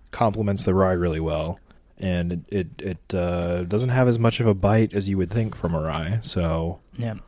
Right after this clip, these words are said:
Speaker 2: and, uh,
Speaker 1: it's well balanced.
Speaker 2: one thing that I think has worked out well is the, the Demerara syrup. I think it's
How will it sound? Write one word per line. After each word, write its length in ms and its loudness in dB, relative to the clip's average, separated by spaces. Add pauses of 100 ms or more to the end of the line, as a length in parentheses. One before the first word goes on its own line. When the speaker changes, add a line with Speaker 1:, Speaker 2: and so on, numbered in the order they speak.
Speaker 2:
and, 220 2
uh, 320 2
Speaker 1:
it's 300 -8
well 120 2
balanced. 400 -2
Speaker 2:
one 240 0
thing 200 0
that 100 0
I 40 -2
think 180 -6
has 120 -8
worked 240 -8
out 160 -6
well 340 -4
is 200 -6
the, 260 -4
the 80 -8
Demerara 720 0
syrup. 480 -2
I 60 -8
think 240 -2
it's 160 -6